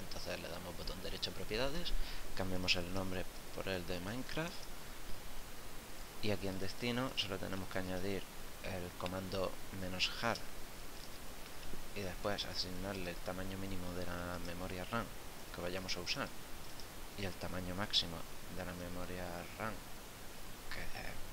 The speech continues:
vayamos a usar. Oh.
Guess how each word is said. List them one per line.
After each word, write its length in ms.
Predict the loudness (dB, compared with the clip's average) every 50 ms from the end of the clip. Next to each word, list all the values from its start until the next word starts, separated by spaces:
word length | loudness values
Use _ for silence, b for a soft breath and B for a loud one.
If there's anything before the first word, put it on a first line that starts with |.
| -4 -2 2
vayamos 300 | 2 2 2 2 2 2
a 40 | 2
usar. 240 | 2 4 2 2 2 0 -2 -2 -2 -2 -2 -2 -2 -2 -4 -4 -4 -4 -4 -4 -4 -4 -4 -8 -6 -6 -4 -4 -2 -2 -2 -2 0 0
Oh. 120 | 0 0